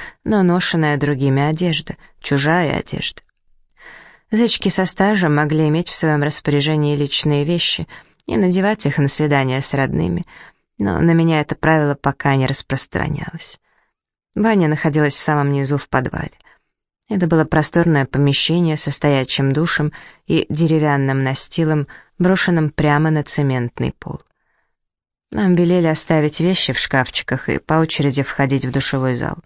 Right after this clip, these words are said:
То, что мне при всех приходилось раздеваться до нога, страшно смущало меня. Хорошо еще, что вокруг были одни женщины,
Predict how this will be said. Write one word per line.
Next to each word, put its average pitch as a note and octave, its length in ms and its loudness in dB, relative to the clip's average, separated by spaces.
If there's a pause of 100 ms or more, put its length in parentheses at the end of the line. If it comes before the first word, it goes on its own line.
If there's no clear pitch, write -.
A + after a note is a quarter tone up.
(840)
То, D#3 120 -2
что - 180 0
мне D3 160 4
при C#3+ 180 -2
всех - 500 -2
приходилось C#3 600 0
раздеваться C#3 600 -2
до B2+ 140 -2
нога, C3+ 400 0 (300)
страшно C#3 480 0
смущало C3+ 600 -2
меня. - 300 -6 (680)
Хорошо F3+ 280 -2
еще, D#3+ 240 0
что - 200 -2
вокруг C#3 360 0
были C#3 200 2
одни C#3 280 2
женщины, C#3+ 580 0